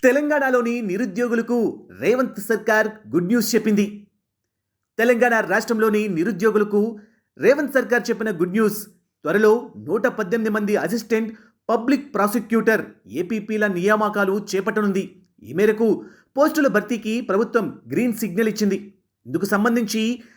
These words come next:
త్వరలోనే నోటిఫికేషన్ జారీ చేయనున్నారు. ప్రస్తుతం రాష్ట్ర వ్యాప్తంగా మొత్తం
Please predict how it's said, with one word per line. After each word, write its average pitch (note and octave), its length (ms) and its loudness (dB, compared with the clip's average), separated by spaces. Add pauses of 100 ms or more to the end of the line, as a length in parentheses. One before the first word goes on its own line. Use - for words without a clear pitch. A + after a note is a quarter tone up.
(180)
త్వరలోనే A#3 560 2 (200)
నోటిఫికేషన్ A3+ 840 -8
జారీ F3+ 300 0 (100)
చేయనున్నారు. G3+ 440 2 (600)
ప్రస్తుతం C4+ 520 -2
రాష్ట్ర G3 320 -2
వ్యాప్తంగా A3+ 640 2 (120)
మొత్తం A3+ 440 -6